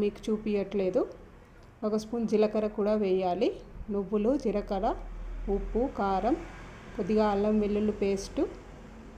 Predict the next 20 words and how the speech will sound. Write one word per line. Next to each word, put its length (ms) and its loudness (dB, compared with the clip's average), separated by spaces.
కరివేపాకు, 720 0
పప్పులు 380 2
వేసి 320 4
బాగా 240 2
కలుపుకొని 560 0
దీంట్లోకి 580 2
ఒక 120 0
గిన్నెలో 380 6
నీళ్లు 280 6
పెట్టాలి 440 0
స్టవ్ 300 0
పైన. 220 2
నీళ్లు 200 2
బాగా 220 2
మ-, 100 2
మరగనివ్వాలి. 720 2
ఆ 20 -4
మరిగే 260 2
దాంట్లో 320 0
ఒక 120 -2